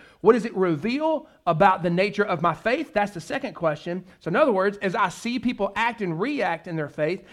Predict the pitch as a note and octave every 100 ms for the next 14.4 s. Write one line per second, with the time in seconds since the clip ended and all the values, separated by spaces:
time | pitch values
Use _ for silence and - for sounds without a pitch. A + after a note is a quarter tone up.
0 | - E3 F3 F#3+ - B3 B3+ F3+ A3 F3
1 | E3+ - E4 C#4 G#3 D#3+ C#3+ D3+ D3 F3
2 | - - F#3 A#3+ A#3 A3+ - A3+ A3 F#3+
3 | G3 D#3+ E3+ G3 E3+ D#3+ C4 F3+ B2+ B2
4 | - _ _ _ _ _ _ G3 A#3 A3
5 | A3 D#4+ F4 G3+ E3+ G3 E3+ F3 F3+ G3
6 | D#4+ G#3 F#3 F#3+ E3+ E3+ F#3 G3+ B3 -
7 | D#3 F#3 - C3+ C#3 D3+ G#3 D4 D#3 -
8 | _ _ - E4 D#4+ C4+ G3+ G3+ A3 A3
9 | F#3+ F3+ F#3 E3 E3+ F3 E3 D#3 D#3+ D#3
10 | - D3+ D3+ C#3+ D3+ - B3 C#3 - _
11 | - - F3+ G3+ F#3+ E3+ G#3 F3 F#3 A3
12 | - D#4+ F3+ D#3+ - F#3 E3 - - B3
13 | A#3 F#3+ F3+ E3+ F#3 E3+ - D#3+ G3 G3
14 | - C#3+ -